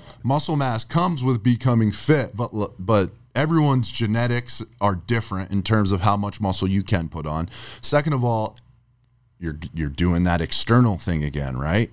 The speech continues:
Speaker 2: You're worrying about everything outside of you rather than the shit inside of you. You should be thinking about, "How much water am I taking? My nutrients, how many, am I getting quality nutrients into me? Micronutrients, macronutrients,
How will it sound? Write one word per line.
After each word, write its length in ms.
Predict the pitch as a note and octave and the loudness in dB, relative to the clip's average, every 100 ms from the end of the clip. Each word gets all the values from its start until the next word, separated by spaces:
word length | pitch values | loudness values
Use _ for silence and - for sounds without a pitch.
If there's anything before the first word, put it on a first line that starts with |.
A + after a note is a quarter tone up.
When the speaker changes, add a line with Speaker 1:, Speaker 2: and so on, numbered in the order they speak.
| - | -2
Speaker 2:
You're 160 | F2+ | 0
worrying 360 | E2 G#2+ G#2+ G#2 | 4 4 6 4
about 340 | F2+ E2+ D#2+ - | 2 0 -2 -2
everything 560 | G#2 G#2 G2+ G#2 F#2 | -4 -2 -6 -4 -4
outside 640 | E2+ D#2+ - - A2 D3 C#3 | -2 -4 -4 0 2 2 0
of 140 | F#2+ | -2
you 180 | F2 F2+ | 0 0
rather 320 | F2 F#2+ F#2 | 4 2 0
than 220 | E2+ F#2 E2+ | -6 -6 -6
the 100 | D#2+ | -4
shit 420 | - G#2+ G#2 - | -2 0 -2 0
inside 500 | F2+ E2 F#2 D#2+ C#2+ | -2 0 0 0 -2
of 100 | B1+ | -6
you. 180 | A#1+ - - - - - - - - | -10 -12 -18 -18 -18 -18 -20 -10 2
You 100 | A2+ | 2
should 240 | - C#3 | 4 2
be 80 | C3 | 0
thinking 320 | - C#3 B2+ | 0 0 2
about, 440 | B2+ A#2 A2 G2+ - | 2 2 2 0 -4
"How 160 | F#2 | -2
much 200 | F#2+ G2+ | -2 -4
water 380 | A2+ D#3 F#3 A#2 | 0 0 2 0
am 120 | F2+ | 0
I 220 | D#2+ D#2 D2 - | -2 -4 -8 -6
taking? 440 | - E2+ D2 A#1+ - _ | -2 -2 -2 -12 -14 _
My 200 | F#2 F2 | -2 0
nutrients, 760 | G2 F#3+ G#3 - A2 F#2 G#2 - - - | 2 2 0 -2 -4 -2 -4 -8 -10 0
how 140 | A#2 | 2
many, 260 | C3 C3 A2+ | 2 0 -2
am 140 | G#2+ G2 | 0 2
I 80 | F#2+ | 4
getting 260 | B2 A#2+ | 6 4
quality 640 | A2+ - D3+ D3+ F3+ D#3 C#3+ | 2 0 4 6 6 6 6
nutrients 600 | C3 A2+ - F#2+ F2 F#2+ | 6 4 2 0 2 2
into 180 | E2+ | 0
me? 160 | D#2 C#2+ | 0 -2
Micronutrients, 1000 | C#2 G2 G#2+ G#2+ G2 G2+ G2+ - G2 G2 | 2 2 2 0 0 0 0 0 0 2
macronutrients, 920 | F#2+ F2 - F2+ F2+ F2+ - G2 A2+ | 2 0 2 2 4 2 0 -2 -2